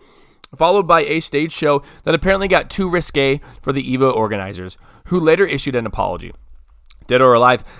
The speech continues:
has long been known to put its female fighters at the forefront of its marketing campaign,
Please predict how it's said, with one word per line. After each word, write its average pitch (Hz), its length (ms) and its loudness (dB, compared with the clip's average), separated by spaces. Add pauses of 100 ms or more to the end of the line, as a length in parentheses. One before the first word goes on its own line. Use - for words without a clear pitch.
has 151 200 0
long 147 220 2
been 156 180 -4
known 135 220 -2
to 139 60 -8
put 143 260 -4
its - 160 -8
female 135 280 -4
fighters 123 360 0
at 110 100 -8
the 117 80 -12
forefront 127 400 -2
of 110 80 -10
its 107 160 -8
marketing 117 380 -2
campaign, 139 500 -4